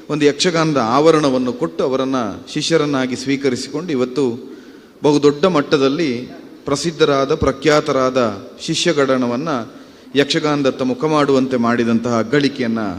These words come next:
ಹೊಂದಿದಂತಹ ಒಂದು ಸಂಸ್ಥೆ. ಪ್ರಾಯಶಃ ಇದನ್ನ ಕಟ್ಟುವಲ್ಲಿ ಏಕಸೂತ್ರದಿಂದ ದುಡಿದವರು ಇಬ್ಬರು. ಒಂದು ಹಿರಿಯರಾದಂತಹ ಪಾಠಕರು, ಅದರ ಜೊತೆಯಲ್ಲಿ ಪ್ರಸಿದ್ಧ ಮದ್ದಳೆ ವಾದಕರಾದಂಥ ಎನ್ ಜಿ ಹೆಗಡೆ ಅವರು. ಇವರಿಬ್ಬರ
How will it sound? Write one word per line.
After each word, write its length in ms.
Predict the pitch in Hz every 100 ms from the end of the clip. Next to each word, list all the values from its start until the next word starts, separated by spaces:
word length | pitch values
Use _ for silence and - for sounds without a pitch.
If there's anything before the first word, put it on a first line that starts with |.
| 95
ಹೊಂದಿದಂತಹ 480 | 127 120 117 113 120
ಒಂದು 180 | 110 107
ಸಂಸ್ಥೆ. 440 | 107 98 - - - - - - - - - _ -
ಪ್ರಾಯಶಃ 360 | 135 160 175
ಇದನ್ನ 260 | 175 147 147 131 107 107 113
ಕಟ್ಟುವಲ್ಲಿ 720 | 151 139 165 160 147 143 110 113 - -
ಏಕಸೂತ್ರದಿಂದ 840 | 139 160 170 151 165 165 143 135 127
ದುಡಿದವರು 520 | 123 143 143 127 156
ಇಬ್ಬರು. 320 | 113 - 131 - - - - - - - - -
ಒಂದು 420 | 131 139 131 - - - - - - - - -
ಹಿರಿಯರಾದಂತಹ 680 | 139 143 127 127 123 123
ಪಾಠಕರು, 580 | 110 110 135 170 127 120 117 -
ಅದರ 120 | 131
ಜೊತೆಯಲ್ಲಿ 640 | 131 135 139 123 127 135 92 - - -
ಪ್ರಸಿದ್ಧ 340 | 123 143 127 131 110 92 -
ಮದ್ದಳೆ 320 | 113 120 139 131
ವಾದಕರಾದಂಥ 720 | 120 117 113 113 107 110 160
ಎನ್ 260 | 135 110
ಜಿ 120 | 101
ಹೆಗಡೆ 240 | 98 90 87
ಅವರು. 280 | 85 82 - - - - -
ಇವರಿಬ್ಬರ 380 | 156 156 156